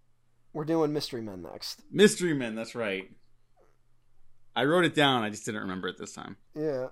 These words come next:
Speaker 1: <laughs>
Speaker 2: Mystery Men. <laughs>
Speaker 1: You know, everyone likes Mystery Men, right?
Speaker 2: <laughs>
Speaker 1: Right?
Speaker 2: Right?
Speaker 1: This is the one I am predicting here that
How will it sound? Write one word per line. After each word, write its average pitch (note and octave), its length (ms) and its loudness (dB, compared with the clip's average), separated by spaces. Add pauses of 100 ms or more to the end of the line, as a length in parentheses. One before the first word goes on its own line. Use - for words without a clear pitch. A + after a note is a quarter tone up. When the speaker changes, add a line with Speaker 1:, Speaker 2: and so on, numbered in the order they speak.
(140)
Speaker 1:
<laughs> - 180 -6
Speaker 2:
Mystery F3+ 420 6
Men. C#3 600 2
<laughs> - 40 -20 (280)
Speaker 1:
You G3+ 140 6
know, A#3 240 12
everyone B3 320 12
likes A3+ 180 12
Mystery A3 400 4
Men, E3 200 4
right? F#3+ 340 8 (420)
Speaker 2:
<laughs> - 1080 -6
Speaker 1:
Right? G#3 320 8 (240)
Speaker 2:
Right? A#3 400 6
Speaker 1:
This C#4 160 4
is D#4+ 120 -4
the C#4+ 100 8
one A#3+ 240 12 (180)
I G3+ 200 12
am A#3 120 10
predicting D#3+ 720 2 (120)
here D#3+ 440 4 (540)
that D#3+ 340 8